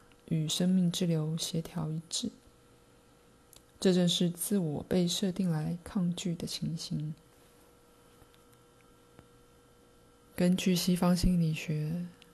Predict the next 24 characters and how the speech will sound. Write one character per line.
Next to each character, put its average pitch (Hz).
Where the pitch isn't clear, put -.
自 226
我 165
在 175
童 170
年 165
早 -
期 -
浮 160
现， 226
其 170
作 180
用 180
是 175
调 165
节 160
内 185
在 180
经 185
验 190
与 147
外 170
在 160
环 156
境。 170